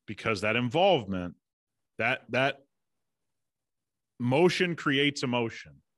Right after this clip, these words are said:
right? You know, get into it.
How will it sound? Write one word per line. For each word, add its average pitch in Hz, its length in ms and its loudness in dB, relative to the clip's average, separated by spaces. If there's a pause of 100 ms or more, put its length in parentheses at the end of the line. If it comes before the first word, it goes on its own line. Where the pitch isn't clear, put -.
right? 107 320 -4
You 107 80 -8
know, 92 280 -4 (720)
get 143 200 2
into 165 520 0
it. 104 180 -4